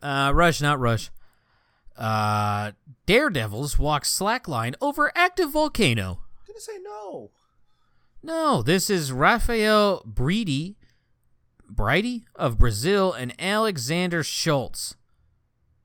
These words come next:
Speaker 1: I'm guessing he's also from Brazil. Uh, when they walked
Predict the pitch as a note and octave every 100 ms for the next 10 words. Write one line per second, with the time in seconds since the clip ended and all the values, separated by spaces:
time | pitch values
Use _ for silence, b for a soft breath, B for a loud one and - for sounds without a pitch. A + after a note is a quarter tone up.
0 | - G#2+ B2 A#2+ G#2+ D3 C3 C3 C#3 A#2
1 | G2 G#2+ G2 F#2 F2 F2 F2+ - - -
2 | - - - _ _ _ _ _ _ _
3 | _ _ _ _ _ - A2 A2 G#2+ G#2+
4 | G#2+ G#2+ G#2+ G#2+ G#2+ G#2 G#2 - C3 C3
5 | B2 A2+ D3 C#3+ C#3